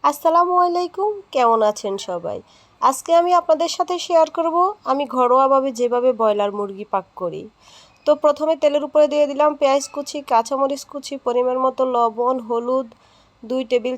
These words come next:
চামচ পরিমাণে রসুন বাটা, দুই টেবিল, দুই টেবিল চামচের থেকে একটু কম জিরা বাটা, দিয়ে দিব কয়েক টুকরো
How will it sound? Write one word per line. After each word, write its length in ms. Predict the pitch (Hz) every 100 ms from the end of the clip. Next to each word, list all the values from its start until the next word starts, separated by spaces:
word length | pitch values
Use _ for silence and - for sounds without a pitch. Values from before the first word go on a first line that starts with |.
| 269
চামচ 260 | 254 262 -
পরিমাণে 360 | 269 269 262 262
রসুন 400 | 262 240 - 269 269
বাটা, 280 | 262 254 269 359 - _ _ _ 233
দুই 180 | 262 262
টেবিল, 240 | 262 247 233 - _ 220
দুই 120 | 262 285
টেবিল 260 | 285 285 285
চামচের 380 | 285 285 294 285
থেকে 200 | 311 302 320 -
একটু 220 | 269 - 285 294
কম 160 | 285 320
জিরা 280 | 262 262 269
বাটা, 340 | 277 277 302 320 359 - - - 226
দিয়ে 200 | 262 262
দিব 200 | 233 247 269 277
কয়েক 240 | 247 240 247 -
টুকরো 400 | 262 269 277